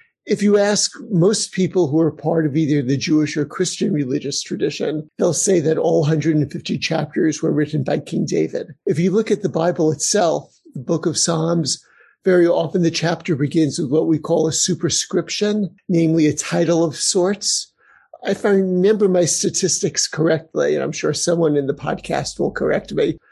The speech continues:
about seventy-three of those have the word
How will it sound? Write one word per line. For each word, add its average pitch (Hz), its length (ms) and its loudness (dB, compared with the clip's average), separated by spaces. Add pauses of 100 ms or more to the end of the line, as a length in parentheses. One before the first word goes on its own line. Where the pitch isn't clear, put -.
(260)
about 180 440 0
seventy-three 180 1040 2
of 117 140 -2
those - 760 -2 (280)
have 165 260 0
the 151 80 0
word 151 640 2